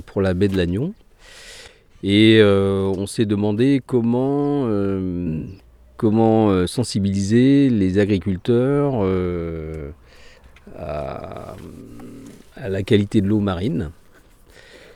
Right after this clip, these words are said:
Et on s'est dit que le mieux, c'était, euh, sans doute de les amener, euh, sur site pour leur expliquer qu'en fait, on fait à peu près le même métier. C'est-à-dire qu'on dépend,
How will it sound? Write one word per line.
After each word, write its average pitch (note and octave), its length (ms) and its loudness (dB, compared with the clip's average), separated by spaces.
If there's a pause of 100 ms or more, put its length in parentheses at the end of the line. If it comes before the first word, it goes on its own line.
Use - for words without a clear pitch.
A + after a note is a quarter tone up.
(140)
Et F#2+ 80 4
on G2+ 80 4
s'est A2 160 2
dit C3 140 4
que B2 80 0
le A2+ 140 8
mieux, D3+ 580 8
c'était, B2 500 4
euh, F#2+ 520 4
sans G#2 200 -2
doute C3 280 -2
de F#2+ 220 2
les F#2+ 240 2
amener, A2+ 460 2
euh, F2 420 0
sur - 200 -10
site - 340 -6 (760)
pour A2 140 8
leur G#2+ 140 8
expliquer A2+ 400 6
qu'en A#2 140 6
fait, B2+ 240 4
on G2+ 60 4
fait A2 200 4
à G#2 80 6
peu F2+ 140 -2
près G#2+ 180 2
le F#2+ 100 6
même F#2+ 160 2
métier. E2 380 -2 (600)
C'est-à-dire E2+ 600 -2
qu'on E2+ 160 -4
dépend, F#2+ 720 0